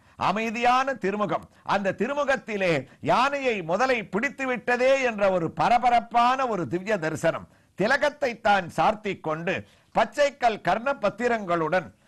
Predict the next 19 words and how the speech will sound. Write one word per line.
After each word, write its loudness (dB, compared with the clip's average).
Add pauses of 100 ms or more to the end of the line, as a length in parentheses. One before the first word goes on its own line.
(100)
நான்கு -2
கையிலே -2
சங்கு -4
சக்கரம், -2 (160)
அந்த -2
சக்கரத்தை 0
முதலையின் 0
மேல் -2
பிரயோகப்படுத்த 0
வேண்டும் -2 (160)
என்று -2
தான் 0
தாங்கிக் -2
கொண்டு, -2 (280)
கல் 0
பதித்த -2
அபய 2
ஹஸ்தத்தோடும் -2 (380)
லாவகமாக 2